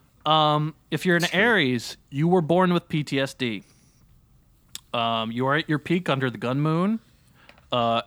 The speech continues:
Speaker 1: if you're an Aries, today you're gonna drive the monster truck slave driver.
Speaker 2: I think you got this horoscope mixed up with another one, but
Speaker 1: Oh, well, I don't know. I got all my sh-,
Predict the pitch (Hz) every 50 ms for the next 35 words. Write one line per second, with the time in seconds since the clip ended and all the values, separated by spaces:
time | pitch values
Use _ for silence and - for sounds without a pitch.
0 | - - 143 127 - 151 151 160 160 151 139 143 160 190 202 180 135 107 - -
1 | - 147 127 131 139 165 190 190 165 151 143 151 151 147 139 127 120 120 127 135
2 | 139 131 - 135 120 117 120 123 - - 135 117 - - 123 123 - - - 127
3 | 131 139 123 110 104 95 95 92 82 - - - _ _ _ _ _ _ _ _
4 | _ _ _ - _ _ _ - - - - - 131 139 - 208 208 - 214 175
5 | 185 190 - - - 127 123 120 - - - - 101 - - - 101 95 - 95
6 | - - 92 90 95 92 87 87 87 87 87 - - - - - - - 123 127
7 | 120 113 110 123 - - - 120 120 120 117 117 - _ _ - - _ _ -
8 | 156 175 165 131 113 104 104 - - _ _ _ _ _ _ - 147 160 175 185
9 | 185 175 165 151 139 - -